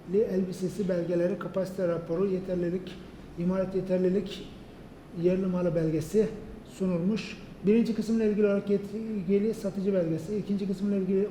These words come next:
olarak yine yetkili satıcı belgesi, dördüncü kısımla ilgili olarak yine satıcı yetkili belgesi, beşinci kısımla ilgili olarak da satıcı, yetkili satıcı belgeleri, eee,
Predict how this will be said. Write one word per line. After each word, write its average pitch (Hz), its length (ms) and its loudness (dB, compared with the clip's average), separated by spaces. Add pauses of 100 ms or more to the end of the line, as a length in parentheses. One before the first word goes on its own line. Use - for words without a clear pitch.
olarak 180 320 0
yine 190 180 2
yetkili 185 300 2
satıcı 175 460 -2 (120)
belgesi, 156 460 -2 (800)
dördüncü 202 300 0
kısımla 208 280 2
ilgili 196 200 2
olarak 196 240 0
yine 196 160 0
satıcı 185 380 -2
yetkili 180 360 0
belgesi, 156 440 -4 (680)
beşinci 202 380 0
kısımla 202 340 0
ilgili 190 260 2
olarak 185 360 2
da 208 300 -2
satıcı, 196 480 0 (640)
yetkili 190 320 2
satıcı 190 440 0
belgeleri, 165 580 2 (760)
eee, 175 640 0